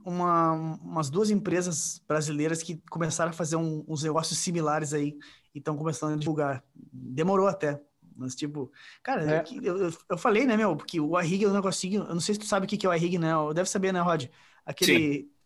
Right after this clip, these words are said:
Speaker 1: o mais antigo, aquele mais simples que tu plugava no iPhone, quando começou o iPhone, depois virou pro Android também,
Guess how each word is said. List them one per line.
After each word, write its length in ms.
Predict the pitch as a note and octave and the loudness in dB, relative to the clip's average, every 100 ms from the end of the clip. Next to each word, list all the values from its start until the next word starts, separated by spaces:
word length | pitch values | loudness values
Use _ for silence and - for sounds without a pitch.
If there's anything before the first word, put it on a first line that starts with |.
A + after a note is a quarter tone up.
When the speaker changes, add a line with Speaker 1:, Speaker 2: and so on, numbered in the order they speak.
| _ _ | _ _
Speaker 1:
o 80 | E3+ | 2
mais 180 | A3 C#4+ | 4 6
antigo, 300 | C#4 C#4 B3+ | 6 4 4
aquele 200 | A#3+ G#3 | 4 4
mais 220 | F#3+ B3 | 4 2
simples 280 | - A3+ G#3+ | 2 2 0
que 100 | F#3+ | -6
tu 120 | - | -6
plugava 640 | E3+ F3 E3 F3+ F3+ D3+ - _ | -4 2 4 4 4 2 -4 _
no 140 | E3 D#3+ | 0 0
iPhone, 720 | D3 D3+ D#3+ F#3+ F3 D3 C#3+ - | 0 0 2 2 2 0 -4 -2
quando 140 | E3 | 0
começou 280 | F3+ E3+ A3 | 0 2 2
o 20 | |
iPhone, 320 | G#3+ G3 G3 | 2 2 2
depois 260 | D#3 D3+ E3 | 0 0 0
virou 140 | F#3 | 0
pro 100 | F3+ | 0
Android 260 | F3 D#3+ D#3+ | 0 0 0
também, 240 | D#3+ D3 | -2 -4